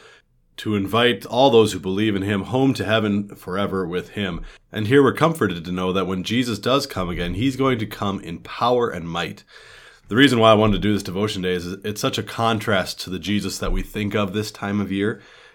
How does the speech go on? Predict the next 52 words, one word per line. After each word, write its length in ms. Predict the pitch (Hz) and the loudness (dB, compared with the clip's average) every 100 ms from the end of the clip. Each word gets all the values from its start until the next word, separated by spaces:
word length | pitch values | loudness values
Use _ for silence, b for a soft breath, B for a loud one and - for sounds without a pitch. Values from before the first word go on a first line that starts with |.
| B | B
Just 180 | 95 | -10
a 20 | - | -4
few 140 | 110 | -2
days 320 | 101 101 98 | 2 2 2
ago, 260 | 104 101 98 | -2 0 0
we 220 | 98 98 | 0 -2
celebrated 640 | - 101 98 98 98 95 | -4 -2 -2 -2 -2 -4
Christmas, 640 | - - 120 - 120 110 - | -8 -2 -2 -2 -6 -6 -4
and 80 | 104 | -4
we 80 | |
think 240 | 98 107 104 | -4 -4 -2
of 240 | 101 - B B B | -4 -4 B B B
that 260 | 101 101 | -4 -2
beautiful 380 | 107 117 110 113 | -2 -2 0 0
nativity 500 | 110 107 120 107 107 | 0 -2 -4 0 -2
scene 400 | 101 - 101 101 | -2 -2 0 0
and 120 | 101 | 0
the 40 | 101 | -2
baby 400 | 101 98 101 104 | -2 -2 0 0
laid 300 | 95 98 98 | 0 -2 -2
in 80 | |
the 60 | 101 | -2
manger, 480 | 95 95 95 92 95 | -2 -2 -2 -2 -4
and 80 | 98 | -4
we 80 | |
think 240 | - 98 98 | -6 -6 -6
of 200 | 95 - B B B | -6 -8 B B B
the 100 | - | -8
cute, 300 | - 117 - | -4 -4 -2
cuddly 640 | 117 110 107 110 110 110 - | 0 2 2 2 0 -4 -12
sheep 580 | - - 117 110 - | -8 -2 0 -2 -2
and 120 | 117 113 | -2 -2
the 60 | |
shepherds 680 | 107 - 110 107 110 110 104 | -2 0 0 2 2 2 0
and 140 | 107 | -2
the 40 | 104 | -2
donkeys 680 | 92 98 104 101 104 104 | -2 -2 -2 -4 -2 -2
and 140 | 104 104 | -2 -2
the 80 | 101 | -2
cows, 580 | 101 101 101 98 98 | -2 0 0 0 -2
and 100 | 95 | -2
the, 80 | 101 | -4
we 440 | 98 - - - - | -6 -12 -20 -10 -2
think 140 | 107 | 0
of 60 | 101 | 2
the 80 | 101 | 2
wise 440 | 95 98 110 104 | 4 4 4 4
men 180 | 104 101 | 2 0
coming 380 | - 101 101 98 | 0 -2 0 2
later 380 | 101 98 101 | 2 4 2
with 180 | 98 98 | 2 0
the, 320 | 98 95 95 | -4 -4 -6